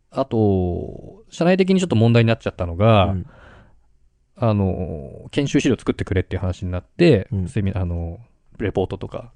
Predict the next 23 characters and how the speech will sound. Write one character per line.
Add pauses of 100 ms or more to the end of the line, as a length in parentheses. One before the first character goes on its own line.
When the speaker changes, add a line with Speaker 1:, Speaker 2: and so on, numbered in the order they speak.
Speaker 1:
で、
キ
ー
ボ
ー
ド
打
つ
じ
ゃ
な
い？
Speaker 2:
は
い。 (300)
Speaker 1:
エ
ン
タ
ー
キ
ー
が、 (600)
多
分、